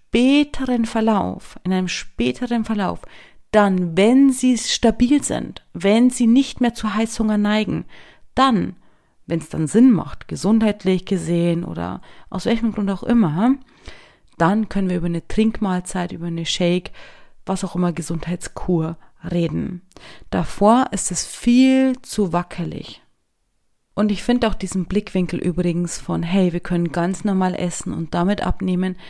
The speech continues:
auch super entlastend. Denn gerade eben, wenn wir aus Diäten kommen oder aus irgendwelchen Shake-Kuren,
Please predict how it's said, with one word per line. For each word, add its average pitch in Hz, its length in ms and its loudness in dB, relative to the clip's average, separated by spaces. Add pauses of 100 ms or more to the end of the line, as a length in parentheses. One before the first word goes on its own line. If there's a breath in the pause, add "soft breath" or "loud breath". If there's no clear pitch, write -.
(180 loud breath)
auch - 220 -2
super - 480 -2
entlastend. 170 880 -6 (400 loud breath)
Denn 175 160 0
gerade 175 400 0
eben, 170 300 -2
wenn 170 160 0
wir 175 120 -2
aus 170 120 -6
Diäten - 420 -8
kommen 175 400 -2
oder 175 220 -6
aus 165 120 -8
irgendwelchen 170 480 -6
Shake-Kuren, 175 1040 -4